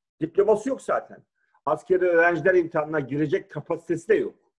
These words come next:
Ortaokul bitirmemiş, lise bitirmemiş. Gata'da askeri doktor kalmamış. Ee, büyük bir açık varmış. Şok olan da yok zaten artık.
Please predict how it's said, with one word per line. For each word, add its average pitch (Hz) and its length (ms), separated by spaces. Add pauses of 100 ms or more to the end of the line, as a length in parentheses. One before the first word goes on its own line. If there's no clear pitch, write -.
(880)
Ortaokul 190 540
bitirmemiş, 151 720
lise 208 300
bitirmemiş. - 840 (2750)
Gata'da 196 380
askeri 185 400
doktor 202 380
kalmamış. 170 720 (1080)
Ee, 123 300
büyük 185 220
bir 165 80
açık 143 340
varmış. 147 320
Şok - 240
olan 151 240
da 120 60
yok 160 200
zaten 113 320
artık. 98 460